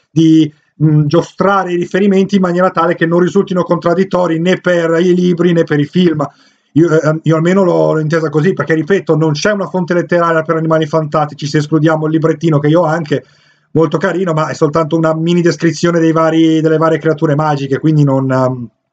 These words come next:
non ha senso, praticamente è un Pokédex, eh, in versione, però in versione letteraria sulle creature del mondo magico, quindi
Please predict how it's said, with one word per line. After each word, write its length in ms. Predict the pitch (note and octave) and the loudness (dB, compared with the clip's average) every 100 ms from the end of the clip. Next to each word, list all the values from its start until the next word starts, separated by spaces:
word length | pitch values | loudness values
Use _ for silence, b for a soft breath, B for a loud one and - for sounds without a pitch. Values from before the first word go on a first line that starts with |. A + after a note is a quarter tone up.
| _ _ _ _ - | _ _ _ _ -2
non 160 | C#3 | -2
ha 60 | C3+ | 0
senso, 260 | - D#3 C3+ | 0 -2 -2
praticamente 340 | C3 D#3 D#3 | 0 0 0
è 20 | |
un 80 | D3 | -2
Pokédex, 640 | - F#3+ - F3 E3 D3 D#3+ G#3 B C#4 C4+ G#3+ D#3 | -2 -4 -2 -4 -4 -4 -6 -6 B -8 -6 -2 2
eh, 200 | D#3+ E3 | 2 2
in 100 | E3 | 2
versione, 400 | D#3+ D3 D#3+ D#3+ | -2 0 0 0
però 200 | E3 E3 | 0 0
in 60 | |
versione 320 | D#3 D3+ D#3 | -2 0 0
letteraria 440 | D#3 D3+ E3 C#3+ D3 | 0 0 -2 0 -2
sulle 220 | D3 C#3 | -2 -2
creature 800 | D3 C#3 C3+ C3+ C3+ C3+ B2+ A#2+ | 0 -2 0 2 2 0 0 0
del 140 | B2+ | 0
mondo 240 | B2 A#2+ B2+ | -2 -4 -2
magico, 360 | B2+ A#2 A#2 | -2 -4 -4
quindi 300 | C#3 C#3+ C3+ | 0 0 -2